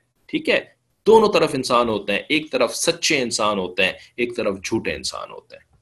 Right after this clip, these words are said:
ठीक है। अब हम जरा अपनी, अपने गिरेबान में झांक करके देख लें कि हम जो खुदा से डराते हैं ना अपने बच्चों को या दूसरों को, right,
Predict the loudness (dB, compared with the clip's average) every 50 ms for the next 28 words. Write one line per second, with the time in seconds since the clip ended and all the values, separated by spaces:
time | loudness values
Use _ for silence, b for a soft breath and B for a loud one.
0 | _ _ _ _ _ _ _ _ _ _ -8 -4 -2 -4 -4 B B B B _
1 | 2 2 2 4 2 2 2 4 4 4 4 4 2 0 -2 0 0 0 0 0
2 | -4 -10 -14 -20 _ _ _ _ _ -12 -12 -8 -4 -2 -2 2 2 2 2 4
3 | 6 6 4 6 4 2 0 0 0 -2 0 0 -2 0 0 -2 0 2 2 2
4 | 0 0 -4 -4 -4 b b b b b b b b _ 0 2 2 2 4 4
5 | 4 4 6 6 6 6 6 4 4 2 2 4 4 6 6 4 4 4 4 4
6 | 6 4 2 0 -2 -8 _ _ _ _ _ _ _ _ -10 -6 -4 -2 -2 -2
7 | 2 4 4 4 4 4 2 2 2 2 0 -2 -6 _ _ _ _ _ 0 0
8 | 0 2 0 -2 -2 0 0 0 0 0 0 -2 -2 -2 -6 -14 _ _ _ _
9 | _ _ _ _ _ _ -20 -20 _ -2 0 0 0 0 -4 _